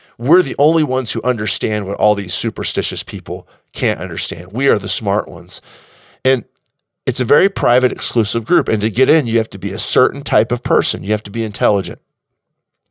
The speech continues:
For Christians, though, I,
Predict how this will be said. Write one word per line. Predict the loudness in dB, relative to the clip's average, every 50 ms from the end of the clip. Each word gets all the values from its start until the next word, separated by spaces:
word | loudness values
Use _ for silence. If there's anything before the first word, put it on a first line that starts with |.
| -20 _ _ _ _ _ _ _ _ _ _ _ _ _
For | -6 -6
Christians, | -4 0 0 0 0 0 -2 -4 -4 -4 0
though, | 2 4 4 6 4 2 0 -6 _ _ _ _ _ _ _ _ _ _ _ _ _ _ _ _ -8
I, | -8 -8